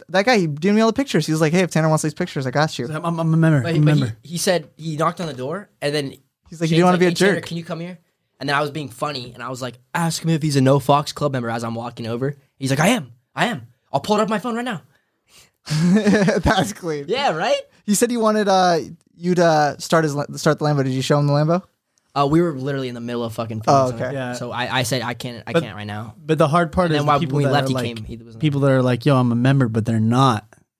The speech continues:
Speaker 2: You gotta personally, like, see that.
Speaker 3: Yeah.
Speaker 1: No, yeah, you gotta see the little
Speaker 3: I mean, well, we do. We do.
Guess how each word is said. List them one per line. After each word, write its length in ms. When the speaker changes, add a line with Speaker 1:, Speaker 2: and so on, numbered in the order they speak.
Speaker 2:
You 120
gotta 180
personally, 600
like, 160
see 260
that. 420
Speaker 3:
Yeah. 260
Speaker 1:
No, 100
yeah, 180
you 120
gotta 140
see 240
the 180
little 160
Speaker 3:
I 40
mean, 140
well, 80
we 120
do. 220
We 140
do. 160